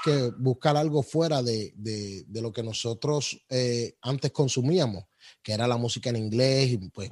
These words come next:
ahora podemos escuchar a, a, a nuestro vecino que se hizo, por ejemplo, Bad Bunny, se hizo un gran artista, exponente, y le da una oportunidad y una plaza a todos, no es para uno solo, le da una pa-, porque él pegó y lo hizo grande, pero hubieron otros artistas también que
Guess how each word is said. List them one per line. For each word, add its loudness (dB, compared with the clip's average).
ahora -4
podemos 2
escuchar 2
a, 2
a, -4
a -8
nuestro -6
vecino 4
que -4
se -2
hizo, -2
por -8
ejemplo, -2
Bad -8
Bunny, 0
se -6
hizo -4
un -2
gran 0
artista, 0
exponente, 0
y 4
le 4
da 6
una 4
oportunidad 0
y 2
una 0
plaza -2
a -4
todos, -2
no -2
es 4
para 4
uno 2
solo, -2
le -6
da -6
una -4
pa-, -4
porque -2
él -2
pegó 2
y 0
lo -2
hizo -2
grande, -2
pero -6
hubieron -4
otros -4
artistas -4
también -4
que -2